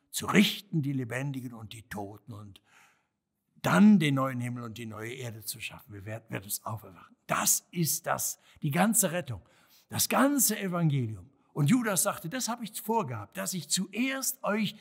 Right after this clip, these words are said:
das ganze Evangelium, äh, so, äh, schreibe." Aber dann sagt er, "Nachdem ich das zuerst hau-, vorhatte, hielt ich's für nötig, euch in meinem Brief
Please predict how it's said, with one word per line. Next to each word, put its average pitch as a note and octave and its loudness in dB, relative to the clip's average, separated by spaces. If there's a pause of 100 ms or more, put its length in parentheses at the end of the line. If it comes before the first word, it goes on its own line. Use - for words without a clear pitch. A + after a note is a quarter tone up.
(220)
das - 0
ganze D4 0
Evangelium, E3 -2 (640)
äh, C#3+ 2
so, E3+ 2
äh, D3+ -4 (240)
schreibe." F#3+ 0 (400)
Aber C3 0 (960)
dann A3 2
sagt G#3+ 0
er, F#3+ -2
"Nachdem F#3+ -4
ich A3+ -2
das F#3 -6
zuerst D#3+ -4
hau-, C3+ -4
vorhatte, D3 -6
hielt F#3 4
ich's - -4
für D3 4
nötig, B2+ -4 (760)
euch F#3 6
in F3 0
meinem D3+ 2
Brief B2+ -6